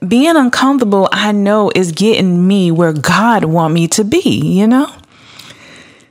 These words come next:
And it's, <laughs> it's a journey. It's a journey, but I'm trusting him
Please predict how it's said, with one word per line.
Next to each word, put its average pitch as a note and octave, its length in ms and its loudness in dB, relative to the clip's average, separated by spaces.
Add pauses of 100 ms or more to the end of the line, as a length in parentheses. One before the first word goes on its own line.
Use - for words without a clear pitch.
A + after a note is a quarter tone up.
(440)
And A#3+ 640 2 (540)
it's, - 720 -2 (680)
<laughs> - 680 -4
it's C4 180 2
a F#4 100 2
journey. D4+ 580 0 (1400)
It's G3+ 200 -2
a G3+ 80 0
journey, G#3 480 0
but F3 520 -2 (2000)
I'm F#3 140 0
trusting G#3 500 -2
him - 160 -4